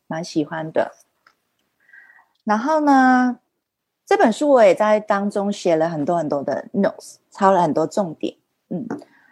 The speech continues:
然后第三本就是这本 Start Something That Matters，这本是我很喜欢的书，也是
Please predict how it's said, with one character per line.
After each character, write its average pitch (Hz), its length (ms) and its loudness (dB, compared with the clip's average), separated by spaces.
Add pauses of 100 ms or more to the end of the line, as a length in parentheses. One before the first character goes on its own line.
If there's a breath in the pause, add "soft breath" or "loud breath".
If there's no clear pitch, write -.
(260 loud breath)
然 185 140 -6
后 262 160 0
第 311 180 4
三 302 340 4
本 160 400 2 (340)
就 240 260 0
是 214 400 2
这 202 160 -4
本 - 280 -6 (600)
Start - 580 0
Something 190 680 -2
That 170 220 2
Matters， 175 720 -4 (400)
这 359 140 -2
本 339 100 4
是 330 140 2
我 277 80 6
很 208 220 0
喜 196 200 0
欢 180 200 -2
的 175 120 -4
书， 190 320 0
也 180 180 6
是 202 580 2